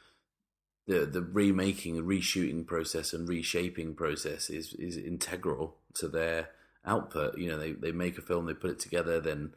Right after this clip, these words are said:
they change things. I mean, obviously they don't go all the way to kind of animating it into its completion, but, like, there's been so many occasions in Pixar history where they've had to bring co-directors in and, uh,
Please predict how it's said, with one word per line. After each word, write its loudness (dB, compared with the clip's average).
they -2
change 0
things. -2
I -6
mean, 0
obviously -2
they 0
don't -2
go 4
all 0
the 4
way 4
to -6
kind 0
of 0
animating 0
it -4
into -6
its -6
completion, -6
but, 0
like, -2
there's 0
been -4
so 2
many -2
occasions -4
in -4
Pixar 2
history -4
where -2
they've -4
had -4
to -6
bring -4
co-directors 0
in 0
and, -2
uh, -4